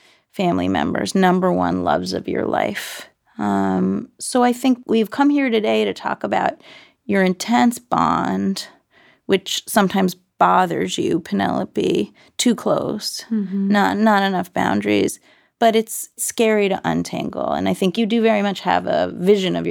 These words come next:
Speaker 1: of enjoying your own independence. But I think, I think there's also fear on both sides about
Speaker 2: Mm-hmm.
Speaker 1: letting go.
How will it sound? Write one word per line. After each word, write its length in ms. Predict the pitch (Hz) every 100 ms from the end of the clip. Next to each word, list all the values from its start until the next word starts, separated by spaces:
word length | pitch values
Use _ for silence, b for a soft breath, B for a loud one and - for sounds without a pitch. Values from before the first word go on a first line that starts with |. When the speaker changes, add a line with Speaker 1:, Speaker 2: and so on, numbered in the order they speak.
| -
Speaker 1:
of 160 | - 165
enjoying 400 | 170 175 170 170
your 120 | 156
own 120 | 151
independence. 880 | 151 - 180 170 - 202 208 - - b b b b -
But 220 | 208 220
I 100 | 214
think, 460 | 214 240 220 - - -
I 80 | 202
think 320 | - 226 202
there's 260 | 208 185 175
also 380 | 165 160 160 156
fear 420 | - 175 165 143
on 140 | 156
both 300 | 165 - -
sides 600 | - - - - - 196
about 240 | - 247 226
Speaker 2:
Mm-hmm. 60 | 226
Speaker 1:
letting 300 | 226 233 196
go. 380 | - - 180